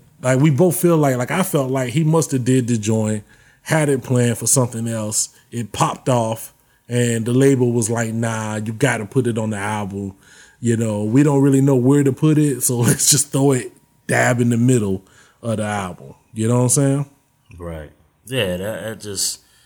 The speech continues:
Speaker 2: just out of nowhere, like, just popped up. But it's, that was definitely a Lucy. It was
Speaker 1: Yeah.
Speaker 2: too big.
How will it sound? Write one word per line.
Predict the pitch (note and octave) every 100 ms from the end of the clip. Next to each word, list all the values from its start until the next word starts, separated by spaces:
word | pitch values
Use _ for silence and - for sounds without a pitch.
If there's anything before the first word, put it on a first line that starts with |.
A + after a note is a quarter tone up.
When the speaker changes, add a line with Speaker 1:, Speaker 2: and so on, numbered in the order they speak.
| _ _ _ _ _ _
Speaker 2:
just | - B2 -
out | G#2+ G2+
of | F2
nowhere, | F2+ F#2 E2+ E2 D#2 D2
like, | D2 D2+ D2 D2 _ _ _ _ _ _ _ _
just | _ G#2 - -
popped | - F2+ -
up. | F#2 E2 -
But | D#2 D#2+
it's, | F#2+ G#2 _ E3 D#3 _
that | C3
was | C3+ C#3
definitely | - G2+ - F2+ E2 E2+ E2
a |
Lucy. | D#2+ E2 D#2+ - D#2+ D#2+ _ _ _ _ _ _ _
It | - F2+
was | F2+ - G2+
Speaker 1:
Yeah. |
Speaker 2:
too | E2+
big. | D#2+ D#2 D#2 D#2